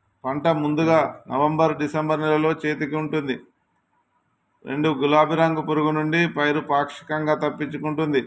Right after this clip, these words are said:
తద్వారా రైతులకు అదనపు ఆదాయం లభిస్తుంది. మూడు, రెండవ పంట సాగుకు అనుకూలం. నాలుగు, రెండవ పంటగా పెసర,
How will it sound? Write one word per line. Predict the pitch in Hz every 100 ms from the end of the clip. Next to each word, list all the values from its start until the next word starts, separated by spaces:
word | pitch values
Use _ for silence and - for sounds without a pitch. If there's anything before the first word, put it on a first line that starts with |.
| -
తద్వారా | 131 135 147 156 165 151
రైతులకు | 147 151 156 151 147 147
అదనపు | 147 151 147 147
ఆదాయం | 147 151 151
లభిస్తుంది. | 147 147 147 156 143 127 - _ _ _ _ _ _ _ _ _ _ _ _ 107 107 107 _ _ _ _ _ _ _ 127
మూడు, | 139 156 139 - _ _ _
రెండవ | 127 147 156 156
పంట | 160 156 151 151
సాగుకు | 143 151 127 160 160
అనుకూలం. | 147 151 160 139 117 _ _ _ _ _ _ _ _ _ 123
నాలుగు, | 135 151 151 139 - _ 131
రెండవ | 147 156 151
పంటగా | 156 151 156 156 160 - - _
పెసర, | 131 135 156